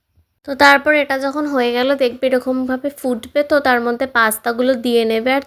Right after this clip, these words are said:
তোমরা চাইলে পাস্তাটা যখন রাখবে একটু তেল ইউজ করতে পারো, তো যাতে করে পাস্তাটা একটার সঙ্গে আরেকটা লেগে থাকবে না, আর খুবই আর কি, আহ, মানে, ঝোড়ো ভাবটা আর কি থাকবে,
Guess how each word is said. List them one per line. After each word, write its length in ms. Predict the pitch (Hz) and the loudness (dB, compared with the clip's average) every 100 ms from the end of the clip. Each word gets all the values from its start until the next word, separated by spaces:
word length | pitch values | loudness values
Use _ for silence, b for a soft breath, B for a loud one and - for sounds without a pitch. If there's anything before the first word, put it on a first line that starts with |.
| 262 | -2
তোমরা 220 | 247 262 | -2 -2
চাইলে 280 | 262 254 277 | -2 -2 -2
পাস্তাটা 500 | 262 226 220 240 247 | 0 -2 -2 -4 -4
যখন 260 | 254 254 277 240 | -4 -4 0 2
রাখবে 340 | 214 226 247 285 B B B B | 2 -2 -6 -6 B B B B
একটু 340 | 254 254 302 | -2 -2 -6
তেল 420 | 294 277 262 277 - | 0 2 2 0 -4
ইউজ 320 | 269 277 277 - | -2 0 0 0
করতে 280 | 254 240 269 | -2 0 -4
পারো, 360 | 262 220 226 294 | 0 2 2 0
তো 140 | 302 | -2
যাতে 260 | 269 226 - | -2 -2 -2
করে 180 | 262 262 | -4 -4
পাস্তাটা 480 | 233 220 - 247 240 | -4 -4 -6 -4 -4
একটার 240 | 240 240 | -4 -8
সঙ্গে 260 | 240 254 247 | -4 -2 -2
আরেকটা 260 | 240 269 | -2 0
লেগে 240 | 254 226 240 | 0 0 0
থাকবে 320 | 240 220 240 | -2 -6 -6
না, 100 | 262 | -6
আর 60 | |
খুবই 420 | 262 254 247 262 262 B B B | -4 -6 -4 -4 -4 B B B
আর 160 | 240 233 233 | 0 0 0
কি, 220 | 247 247 | 0 4
আহ, 80 | 240 226 214 214 | 4 2 0 -2
মানে, 200 | 208 214 214 - _ _ _ - | -4 -4 -6 -10 _ _ _ -12
ঝোড়ো 360 | 214 247 262 262 | 2 6 6 6
ভাবটা 360 | 269 262 - 262 | 2 0 0 -2
আর 100 | 247 | -2
কি 120 | 247 | -6
থাকবে, 600 | 254 240 208 - 233 320 | -4 -4 -6 -6 -8 -8